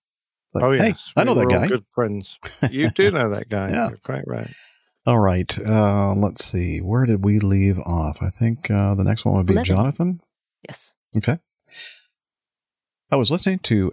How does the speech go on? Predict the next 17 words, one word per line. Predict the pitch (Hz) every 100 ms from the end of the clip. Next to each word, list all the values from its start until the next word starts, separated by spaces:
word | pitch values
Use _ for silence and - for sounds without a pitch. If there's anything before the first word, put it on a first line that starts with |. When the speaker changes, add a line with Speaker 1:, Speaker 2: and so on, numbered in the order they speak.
| -
Speaker 1:
episode | - 160 123
three | - 160 156
eighty | 104 85 73 -
as | 82 85
Captain | - 135 120 98
Dana | 110 113 82
described | 82 - 110 113 104
his | 92
most | 104 131 -
recent | 127 131 117
experience | - - 139 107 110
kicking | - 160 135
a | 104
passenger | 143 143 127 95 92
off | 95
the | -
plane. | - 117 78 73